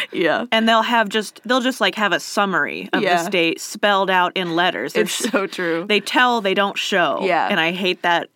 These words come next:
Speaker 2: There's one state, I'm not gonna tell you which one. I don't
Speaker 1: Uh-huh.
Speaker 2: even know if I can recognize it
Speaker 1: Right.
Speaker 2: without the letters.
Speaker 1: Yeah.
Speaker 2: But it says the name of the state twice.
Speaker 1: Stupid.
Speaker 2: And I, it's the one I hate most of all.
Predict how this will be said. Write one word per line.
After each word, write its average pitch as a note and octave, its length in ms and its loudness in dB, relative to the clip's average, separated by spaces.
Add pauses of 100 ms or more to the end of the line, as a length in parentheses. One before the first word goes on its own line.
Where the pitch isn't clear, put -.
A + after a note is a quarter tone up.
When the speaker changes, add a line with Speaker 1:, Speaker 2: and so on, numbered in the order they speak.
(340)
Speaker 2:
There's G3+ 200 0
one A3 300 0
state, A3+ 360 -2
I'm G3 100 -2
not G3 140 0
gonna G#3 140 -4
tell G#3+ 160 -2
you G3 120 0
which F3 200 -6
one. D#3+ 180 0
I F3+ 100 2
don't G3 100 2
Speaker 1:
Uh-huh. G#3+ 100 0
Speaker 2:
even G#3+ 140 -2
know G3 100 0
if F#3 80 -4
I E3+ 100 0
can D3+ 200 -8
recognize G3 680 -2
it A#3+ 220 -4
Speaker 1:
Right. D3+ 260 0 (160)
Speaker 2:
without G#3+ 300 0
the A3+ 80 -2
letters. A#3 400 0
Speaker 1:
Yeah. D#3+ 200 0 (460)
Speaker 2:
But G3+ 380 0 (240)
it G#3+ 180 -2
says B3+ 520 -2
the G#3 180 -2
name G#3+ 320 0
of G#3 100 -6
the G3 100 -6
state G3+ 380 -4
twice. - 640 -8 (680)
Speaker 1:
Stupid. - 480 -12
Speaker 2:
And F#3+ 100 -2
I, F3 320 -4
it's F#3+ 180 -6
the G#3 120 -2
one A3+ 200 0
I A3 80 2
hate G3+ 380 -4
most A#3 320 -2
of E3+ 140 -6
all. C#3 400 -4